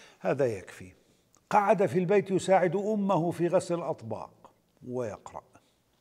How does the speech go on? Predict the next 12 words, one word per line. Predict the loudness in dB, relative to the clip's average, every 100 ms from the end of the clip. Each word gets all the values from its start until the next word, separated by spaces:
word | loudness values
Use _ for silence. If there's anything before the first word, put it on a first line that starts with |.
| _ _ _ _ _ _ 4
بعد | 6 8
ذلك | 6 4 4 0
تعلم | 0 0 2 0 -4
في | -6
المدارس، | -8 -6 -6 -6 -10 -14 -20 -6
ثم | -4 -4
أصبح | -6 -10 -10 -10 -10
عالما | -6 -4 -4 -4 -6 -6 -8 -12 -18 -20 -20 -20 _ _
في | -10 -4 -2 0
علم | -2 -2 -4
وظائف | -4 2 4 2 -6
الأعضاء، | -10 -8 -10 -10 -16 -18